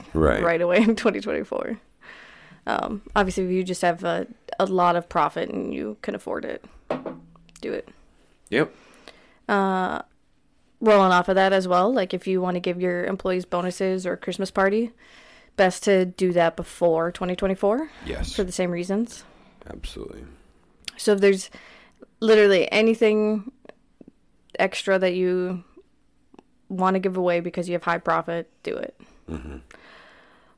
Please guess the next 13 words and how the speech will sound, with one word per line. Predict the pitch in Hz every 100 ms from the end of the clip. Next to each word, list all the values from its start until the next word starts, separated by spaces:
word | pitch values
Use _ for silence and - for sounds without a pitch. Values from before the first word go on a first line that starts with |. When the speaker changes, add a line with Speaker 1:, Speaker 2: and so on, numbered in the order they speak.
| -
Speaker 2:
Um, | 202 190 196 - - - -
and | 240
then, | 220 196
too, | 180
it's | 175 180
just | - -
good | - -
for, | - 202 - - -
obviously, | 208 214 - -
empo-, | - 226 - -
employee | 220 208 208 196
morale. | 196 190 185 185 185 190 - - - - - - - - - -
Speaker 1:
Right. | 82 78 71 71